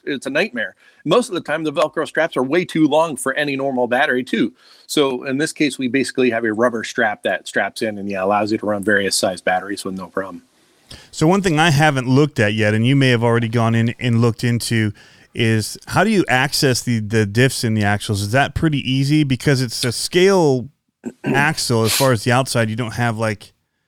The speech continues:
Speaker 2: at least that I saw, the, you know, the, the diff case on the outside that you just quickly pulled out on a different truck and got in there. How are these ones to get in and work on? Is it pretty simple?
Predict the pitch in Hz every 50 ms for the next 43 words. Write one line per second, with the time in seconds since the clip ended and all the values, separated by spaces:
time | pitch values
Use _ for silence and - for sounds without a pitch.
0 | _ _ _ _ _ _ - 117 139 165 - - 147 120 110 104 - - 143 135
1 | 123 110 113 110 110 110 120 - - _ _ _ _ - 123 113 107 104 98 98
2 | 101 98 98 95 101 98 95 - 135 135 123 - - 120 110 107 95 - 113 104
3 | 104 101 101 - 110 113 117 - - - 110 98 98 92 95 95 101 98 98 98
4 | - - - 113 98 - 104 101 - - - 110 104 101 101 101 98 98 101 98
5 | 98 95 92 107 98 - 117 101 - - 107 101 - 110 107 104 104 101 101 101
6 | 98 98 101 101 101 95 - _ _ _ _ _ _ _ _ - - 147 165 165
7 | 156 139 117 131 135 147 151 135 - 127 120 110 110 110 101 - - 117 107 117
8 | 113 110 110 107 107 107 - - 110 110 107 107 104 101 - 101 98 98 98 98
9 | 107 - - - 135 127 117 - - 135 131 - 151 156 147 -